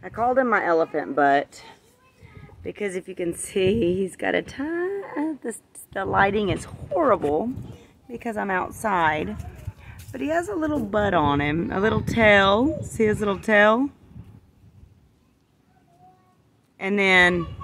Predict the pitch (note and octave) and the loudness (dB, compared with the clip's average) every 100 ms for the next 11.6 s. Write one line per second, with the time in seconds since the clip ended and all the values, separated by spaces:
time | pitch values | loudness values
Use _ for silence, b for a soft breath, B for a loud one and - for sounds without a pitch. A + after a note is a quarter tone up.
0 | - - - - - G3 G#3 E3 E3+ C#3+ | -12 -14 -16 -8 -2 2 2 2 0 0
1 | C3 B2 B2 D3+ - - - - - - | 0 -2 -2 -4 -8 -16 -6 -4 -4 -6
2 | - G#3 G3+ C3 E3+ D#3+ - F#3 E3+ D3+ | -4 0 2 2 -2 -4 -2 -2 0 -2
3 | E3 C3+ C#3 C3+ E3 D#3 - C#3+ F3+ F3 | -6 -4 0 2 4 2 2 -2 0 0
4 | D#3 E3 D3+ - E3 C#3+ C3+ - - - | 0 0 0 -2 -2 0 2 0 -4 -4
5 | - B B B - C#4+ D4 E4+ - A#3+ | -4 B B B -2 2 2 2 -2 -4
6 | C#4 - - B4 G4 - - D#5+ A#4+ A#4+ | -4 -6 -12 -10 -8 -8 -10 -10 -4 -4
7 | - D#5 D#5 - - D#5 F4+ F#4 F4+ F4+ | -2 -2 -4 -6 -8 -6 -6 -6 -8 -10
8 | - E4 E4+ F4+ D#4 D#4 D#4+ F4 - C5+ | -12 -12 -12 -6 -6 -4 -6 -8 -10 -20
9 | C#5 - - _ b b b - C#4 C4+ | -20 -20 -20 _ b b b -6 -4 0
10 | F#3+ D#3 F3 - B - - A3+ A3 B3 | 0 -2 -4 -8 B -10 -6 -6 2 4
11 | C4 C4+ D4 D4 D#4 D#4+ | 6 6 6 6 6 4